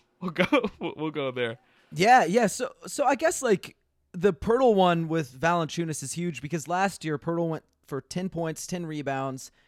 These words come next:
Speaker 2: He had five blocks. They were all against guards except for one, uh, that came against Valanciunas, but he also had five fouls. So, I mean, it's not that he was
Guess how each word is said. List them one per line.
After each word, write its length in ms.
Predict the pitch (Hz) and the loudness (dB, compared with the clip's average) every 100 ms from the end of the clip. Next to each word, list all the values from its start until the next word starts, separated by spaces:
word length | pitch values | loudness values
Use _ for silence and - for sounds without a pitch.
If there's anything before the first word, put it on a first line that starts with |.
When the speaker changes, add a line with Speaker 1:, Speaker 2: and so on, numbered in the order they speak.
| - | -4
Speaker 2:
He 100 | 180 | 0
had 160 | 165 | 0
five 340 | - 185 190 131 | 4 4 4 4
blocks. 540 | 151 139 135 - - - | 0 0 0 -10 -14 -10
They 140 | 156 | -6
were 320 | 151 139 135 _ _ _ | -4 -4 -8 _ _ _
all 220 | - 160 170 | -2 0 0
against 320 | 165 151 - | -6 -10 -6
guards 320 | 135 135 131 | -4 -4 -4
except 320 | 135 - 135 | -6 -6 -6
for 120 | - | -6
one, 440 | 131 123 131 127 123 _ _ _ - | -6 -2 -2 -2 -6 _ _ _ -4
uh, 80 | 143 | -2
that 140 | 143 | 0
came 200 | 160 147 | -2 -2
against 300 | 139 139 113 | -2 -6 -2
Valanciunas, 640 | 135 139 131 - 180 160 - | -2 0 -2 -4 -6 -6 -8
but 80 | |
he 60 | 233 | -4
also 200 | 269 330 | -2 -2
had 120 | 262 | -4
five 240 | - 233 - | -2 -4 -2
fouls. 460 | - - 95 - _ _ _ _ | -4 -4 -8 -14 _ _ _ _
So, 340 | - 220 202 180 | -4 0 0 2
I 100 | 196 | 0
mean, 160 | 214 | -2
it's 160 | 190 - | -4 -4
not 180 | 262 285 | -4 -2
that 120 | 240 | -2
he 140 | 202 | -2
was 380 | 214 175 151 - | 2 2 2 -4